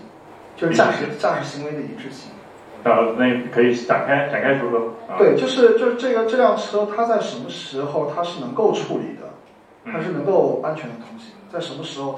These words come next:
Speaker 1: 它一定需要你人工的介入。
Speaker 2: 嗯。
Speaker 1: 这个边界其实是需要，呃，不管通过什么样的方式，其实需要尽可能清晰一点。
Speaker 2: 嗯。
Speaker 1: 对，因为现在的话呢，其实我们都是这种，就是这个，呃，辅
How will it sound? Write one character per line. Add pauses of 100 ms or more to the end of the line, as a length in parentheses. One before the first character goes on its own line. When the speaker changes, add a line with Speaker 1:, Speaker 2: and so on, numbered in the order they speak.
Speaker 1:
它
一
定
需
要
你 (120)
人
工
的
介
入。 (480)
Speaker 2:
嗯。
Speaker 1:
这
个
边
界
其
实
是
需
要， (540)
呃，
不
管
通
过
什
么
样
的
方
式， (340)
其
实
需
要
尽
可
能
清
晰
一
点。 (640)
Speaker 2:
嗯。
Speaker 1:
对，
因
为
现
在
的
话
呢，
其
实
我
们
都
是
这
种， (160)
就
是 (340)
这 (140)
个， (160)
呃，
辅